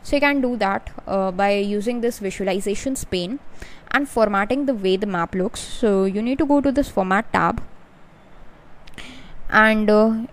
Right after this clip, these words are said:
if you just go to this map controls, here we have this zoom buttons option, which is currently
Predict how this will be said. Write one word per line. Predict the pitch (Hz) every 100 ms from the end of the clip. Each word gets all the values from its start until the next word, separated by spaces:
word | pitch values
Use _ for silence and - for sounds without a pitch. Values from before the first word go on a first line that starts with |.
| -
if | - 214
you | 214
just | 208 220 - - - - - - - - - - - - - - - - - - - - - - - - - - - - - - - - - - - - - - - 240
go | 208 226
to | 233
this | 214 254 -
map | 185 214 -
controls, | 202 190 208 180 247 - - - - - - - - - - - -
here | 285 277
we | 277 285
have | 254 240
this | 214 269 - - - 214
zoom | 208 262 254
buttons | 196 196 220
option, | - - - 220
which | 233 214
is | 214 - - -
currently | 226 208 214 233 262 277